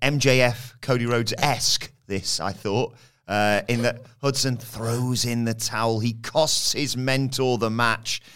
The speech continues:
on the second attempt 'cause he got wrapped around the top rope first time. <laughs> But he chucks it in, and Chase is confused because he didn't quit.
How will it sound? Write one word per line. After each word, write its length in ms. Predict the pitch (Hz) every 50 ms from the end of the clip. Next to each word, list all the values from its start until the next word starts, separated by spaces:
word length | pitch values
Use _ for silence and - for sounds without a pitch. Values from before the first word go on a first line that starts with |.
| - _ -
on 120 | 92 95
the 60 | 92
second 280 | 90 - 113 101 - 95
attempt 280 | 85 - 95 87 - -
'cause 120 | - 71
he 40 | 67
got 120 | 78 73
wrapped 160 | 92 78 -
around 140 | 78 87 92
the 60 | 90
top 200 | 85 - - -
rope 160 | 85 92 78 -
first 180 | - 214 - -
time. 1040 | - - - 233 - - 220 - - 226 - 277 - - - 285 294 - 277 247 - 262 - - - 226 -
<laughs> 0 | - - - - - - _ _ _ _ _ _ _ _ _ _ _ _ _ _ -
But 180 | - 107 135 131
he 80 | 123 120
chucks 400 | - - 156 151 - - - 147
it 100 | 139 -
in, 400 | 123 123 123 120 117 120 117 - - -
and 340 | 107 107 107 107 107 101 101 - - - - - - -
Chase 300 | - 135 135 151 135 -
is 100 | 131 -
confused 720 | - - 127 110 - - 139 151 143 127 98 82 - -
because 480 | - 87 - - 92 - - - - -
he 260 | - 92 98 90 - -
didn't 220 | - 131 151 180
quit. 500 | - - - 185 185 170 127 - - -